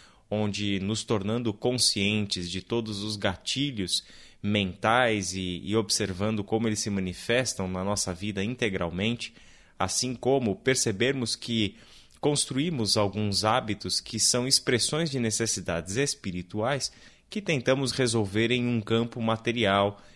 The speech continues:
em um campo emocional e assim por diante, né?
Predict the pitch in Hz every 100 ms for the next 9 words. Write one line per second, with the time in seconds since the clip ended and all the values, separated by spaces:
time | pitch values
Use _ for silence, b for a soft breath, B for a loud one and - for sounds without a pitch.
0 | b 98 101 101 98 101 101 104 104 113
1 | 107 104 - 98 90 95 98 98 - 98
2 | - 98 95 69 67 - 85